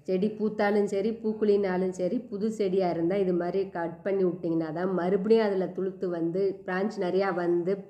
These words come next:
ஆலமரம் மாதிரி நல்ல செடி மாதிரி இருக்குங்க. இது மாதிரி கவாத் பண்ணி விடணுங்க. குண்டு மல்லியா இருந்துட்டும், மதுரை மல்லியா இருக்கட்டும், இல்ல அடுக்கு மல்லி, இல்ல அஞ்சு அடுக்கு மல்லி, எட்டு அடுக்கு மல்லின்னு இப்ப பல விதத்துல வந்துருச்சுங்க.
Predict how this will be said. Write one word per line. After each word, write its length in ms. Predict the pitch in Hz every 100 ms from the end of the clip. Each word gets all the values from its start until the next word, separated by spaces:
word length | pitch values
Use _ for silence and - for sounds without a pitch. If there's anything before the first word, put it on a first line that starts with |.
| -
ஆலமரம் 520 | 165 185 185 175 160
மாதிரி 180 | 175 190
நல்ல 220 | 180 180
செடி 360 | 180 180 180 190
மாதிரி 300 | 180 190 180
இருக்குங்க. 480 | 185 175 160 160 - - _ _ _ _ _ _ _ _ _ _ _ -
இது 180 | 180 190
மாதிரி 280 | 190 185 202
கவாத் 420 | 196 180 185 185
பண்ணி 160 | 175 170
விடணுங்க. 460 | 160 160 160 156 - - - - _
குண்டு 320 | 190 208 214
மல்லியா 260 | 202 196 190
இருந்துட்டும், 560 | 175 170 170 170 170 170
மதுரை 320 | 165 185 220
மல்லியா 300 | 208 196 190
இருக்கட்டும், 520 | 180 175 151 165 165
இல்ல 160 | 160 165
அடுக்கு 420 | 160 190 233 220
மல்லி, 420 | 185 180 165 170
இல்ல 220 | 170 175
அஞ்சு 340 | 170 180 208 220
அடுக்கு 360 | 196 196 190
மல்லி, 280 | 165 170 190
எட்டு 280 | 185 180 220
அடுக்கு 360 | 208 208 196
மல்லின்னு 220 | 170 165 190
இப்ப 200 | 185 190
பல 400 | - 170 185 214
விதத்துல 460 | 190 226 220 214
வந்துருச்சுங்க. 680 | 196 180 175 175 170 170